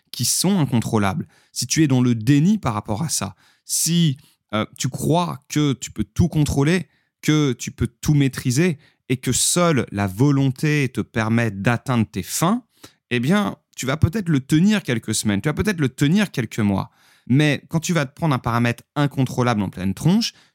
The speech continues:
tu risques de t'effondrer. Ça va venir fracasser l'histoire que tu t'es racontée. Et du coup, eh bien, ça peut être compliqué derrière de se relever quand tu te dis « Waouh,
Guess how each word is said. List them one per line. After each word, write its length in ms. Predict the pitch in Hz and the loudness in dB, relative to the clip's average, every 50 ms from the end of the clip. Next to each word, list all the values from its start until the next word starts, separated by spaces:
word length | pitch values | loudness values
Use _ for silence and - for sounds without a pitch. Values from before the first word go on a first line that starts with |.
| _ - | _ -4
tu 140 | - 147 | -2 0
risques 440 | 131 117 160 202 220 - - - 120 101 - - _ _ | 0 2 0 0 0 -2 -2 -4 -6 -8 -8 -12 _ _
de 160 | - 104 104 113 | -8 -4 -2 -2
t'effondrer. 680 | - - 143 127 - - 120 110 101 110 151 214 220 - _ _ _ _ _ _ | 0 0 -2 -2 0 2 2 2 2 2 0 0 -2 -6 _ _ _ _ _ _
Ça 280 | - - - - 123 113 | -6 -2 2 2 4 4
va 180 | 117 143 147 | 4 2 2
venir 360 | 131 131 131 127 131 127 - | 2 4 4 4 4 2 0
fracasser 960 | - - - - 160 170 175 160 - - 147 131 - - - 127 127 135 151 - | -4 -4 -2 0 2 2 0 2 2 0 0 2 0 0 2 2 2 2 2 2
l'histoire 600 | 123 120 120 113 - - - 117 117 120 123 - | 2 2 2 2 0 0 2 2 2 2 0 -2
que 80 | 120 | -2
tu 160 | - - - | 0 2 0
t'es 200 | - - - 123 | 2 2 2 2
racontée. 600 | 117 110 113 107 - 110 104 - - 104 82 - - _ _ _ _ _ _ | 2 2 0 0 2 2 0 2 0 -2 -2 -2 -6 _ _ _ _ _ _
Et 140 | - 131 147 | 0 0 2
du 160 | 147 139 123 | 2 0 -2
coup, 440 | - - 127 120 131 151 196 233 - _ _ _ _ _ _ - | -2 0 2 4 4 4 4 2 0 _ _ _ _ _ _ -6
eh 80 | 113 | -6
bien, 360 | 95 92 113 120 131 170 214 - - | -4 0 0 2 2 2 0 -2 -4
ça 200 | - - - - | -6 -6 -6 -8
peut 140 | - - 110 | -6 -6 -6
être 140 | - - | -6 -4
compliqué 600 | - - 160 160 156 - 135 127 - - 135 127 | 0 0 0 2 0 -2 -4 -4 -2 -2 0 0
derrière 360 | 117 110 107 104 107 113 113 101 | 2 2 0 2 0 0 0 -2
de 80 | 98 | -2
se 180 | 92 - - 147 | -4 -2 -2 0
relever 420 | 127 117 107 98 87 98 107 131 | 0 0 0 0 0 0 0 -2
quand 140 | 131 - 113 | -2 -2 -4
tu 140 | - - - | -6 -6 -4
te 80 | - | -4
dis « 220 | 123 110 110 113 110 | -2 -2 0 0 0
Waouh, 360 | 101 104 127 156 147 120 98 | 0 0 0 0 -2 -2 -4